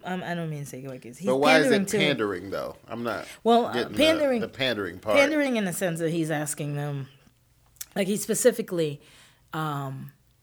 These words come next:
Speaker 1: targeting them in the way he shot it, in the way he tells his story.
Speaker 2: Mm-hmm.
Speaker 1: He's telling it in a way that it's like, "Oh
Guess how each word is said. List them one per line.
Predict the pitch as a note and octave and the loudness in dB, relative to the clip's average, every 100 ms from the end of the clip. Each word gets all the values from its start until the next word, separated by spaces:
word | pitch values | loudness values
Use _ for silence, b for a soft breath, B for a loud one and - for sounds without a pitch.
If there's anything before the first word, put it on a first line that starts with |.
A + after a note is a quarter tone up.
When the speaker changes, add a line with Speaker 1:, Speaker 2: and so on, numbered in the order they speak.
| _ _ - | _ _ -16
Speaker 1:
targeting | - G3+ G3+ F#3+ D#3+ D#3+ | -4 0 0 0 -2 -4
them | D3 D3 F3+ F#3 _ b b | -4 -4 -6 -10 _ b b
in | E3+ | -6
the | F3 | -2
way | D3+ D3 | -2 -4
he | D3+ | -4
shot | C#3+ - D3 D3+ | -6 -2 0 0
it, | C#3+ A#2+ | -2 -6
in | D3+ | -6
the | D3+ | -6
way | C#3+ | -6
he | D3 | -8
tells | C#3+ D#3 C#3 C#3 | -8 -8 -6 -8
his | C3+ | -10
story. | - - D3+ D3+ C#3+ - _ A2+ | -10 -6 -4 -6 -8 -16 _ -10
Speaker 2:
Mm-hmm. | A2+ G#2+ B2 | -8 -10 -6
Speaker 1:
He's | F#3+ F#3+ | -6 -2
telling | G3+ G3+ G3+ | 0 2 2
it | G3 | 0
in | F#3 E3+ | -2 -2
a | |
way | D3+ D3 D3+ D#3 | -4 -2 -4 -4
that | D3 C3+ - _ b b b b _ _ _ _ | -6 -8 -14 _ b b b b _ _ _ _
it's | D#3 D3+ - - | -6 -6 -6 -8
like, | D3 - | -6 -8
"Oh | - | -12